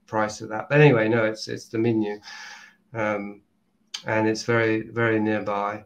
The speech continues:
So, uh, I just go there as often as possible, uh, as I say, as a,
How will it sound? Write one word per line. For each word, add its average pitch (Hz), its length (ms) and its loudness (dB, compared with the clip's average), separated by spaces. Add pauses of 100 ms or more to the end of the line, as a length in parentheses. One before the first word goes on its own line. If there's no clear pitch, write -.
(120)
So, - 220 -10
uh, 107 680 -6 (100)
I 113 120 -6
just 113 260 -6
go 113 220 2
there 110 140 2
as 107 120 -4
often 107 300 -4
as 104 140 -8
possible, 107 600 -4 (720)
uh, 110 340 -2
as 113 160 -2
I 110 60 -2
say, 120 320 4
as 107 160 -4
a, 110 60 -4